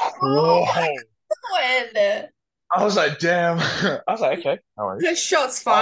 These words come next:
Speaker 2: fired.
Speaker 1: I, I said, I turned around and said, "Oh, s-, I,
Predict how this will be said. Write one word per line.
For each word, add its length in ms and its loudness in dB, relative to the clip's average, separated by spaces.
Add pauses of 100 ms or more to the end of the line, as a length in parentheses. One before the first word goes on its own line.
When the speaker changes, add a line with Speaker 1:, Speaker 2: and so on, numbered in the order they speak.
(140)
Speaker 2:
fired. 280 0 (640)
Speaker 1:
I, 360 4
I 120 4
said, 260 -4
I 120 2
turned 200 -6
around 120 -4
and 100 -6
said, 160 -14
"Oh, 380 -2
s-, 240 -8
I, 120 2